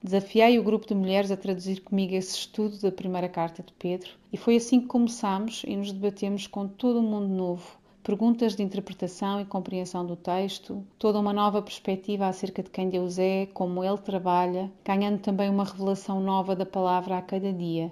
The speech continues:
mesmo naquelas passagens que nos eram familiares. Este grupo foi aumentando e novos estudos também se seguiram. Hebreus, Josué,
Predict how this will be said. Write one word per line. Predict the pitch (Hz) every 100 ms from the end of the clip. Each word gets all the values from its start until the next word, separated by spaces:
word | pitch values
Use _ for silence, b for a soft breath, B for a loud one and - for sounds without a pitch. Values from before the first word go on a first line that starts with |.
| B -
mesmo | 240 247 247
naquelas | 240 233 220 220
passagens | 220 208 202 196 202 -
que |
nos | 196 196
eram | 185
familiares. | 185 185 185 160 151 - - - _ _ -
Este | 226 220
grupo | 233 233
foi | 220
aumentando | 208 208 202 190 180 214 -
e | 190
novos | 196 196
estudos | - - 196 196
também | - 196 190
se | 196
seguiram. | 196 190 185 175 175 - _
Hebreus, | 180 165 190 196 196 196
Josué, | 196 170 160 - 175 180 180 180